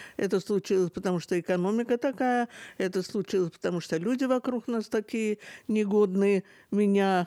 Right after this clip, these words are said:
хорошего всё время обижают там или что-то делают для меня. Почему вы происходящим в вашей жизни решили, что это действие Бога?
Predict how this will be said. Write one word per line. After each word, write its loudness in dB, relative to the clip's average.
хорошего 0
всё 0
время 2
обижают 0
там 0
или -2
что-то -2
делают 0
для -2
меня. -2
Почему 0
вы -2
происходящим 0
в -6
вашей -2
жизни -2
решили, -2
что -2
это 0
действие -2
Бога? -6